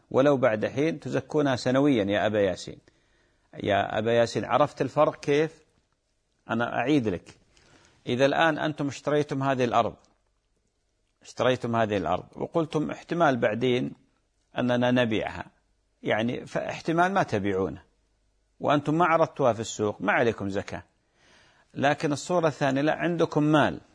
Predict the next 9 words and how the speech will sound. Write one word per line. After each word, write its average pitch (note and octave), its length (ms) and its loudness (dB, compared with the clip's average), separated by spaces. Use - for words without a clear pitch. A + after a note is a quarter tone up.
بلغ C#3+ 380 2
النصاب، C#3+ 540 2
وهذا B2+ 320 0
المال C#3+ 460 0
تزكون C#3 500 -2
سنويًا، C3+ 500 2
فقلتم: C#3 540 -2
"بدل D3 280 2
ما C3 280 2